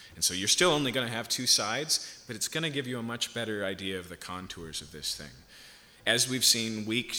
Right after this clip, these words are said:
to week, none of this stuff really stands alone as, as sufficient. It all is interconnected, and we need kind of the whole of all of it,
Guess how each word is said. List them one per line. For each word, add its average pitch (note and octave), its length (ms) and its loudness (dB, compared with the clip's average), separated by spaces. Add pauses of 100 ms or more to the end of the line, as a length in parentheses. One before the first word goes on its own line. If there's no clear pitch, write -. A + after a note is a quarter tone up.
(100)
to - 140 -2
week, G2+ 560 -4
none A2 200 0
of C#3+ 100 0
this A#2+ 140 2
stuff - 280 0
really G2+ 220 -4
stands F2+ 340 -2
alone E2 320 -8
as, - 460 -2
as D#2+ 120 -6
sufficient. - 580 -2 (420)
It F2 100 -10
all G2+ 260 -2
is G2 140 -2
interconnected, F2+ 640 -8
and E2 140 -10
we E2 80 -8
need F2 260 -10
kind F2+ 220 -10
of E2+ 100 -12
the E2+ 80 -14
whole F#2 380 -12
of E2 100 -18
all E2 240 -8
of D#2+ 80 -14
it, C2 140 -16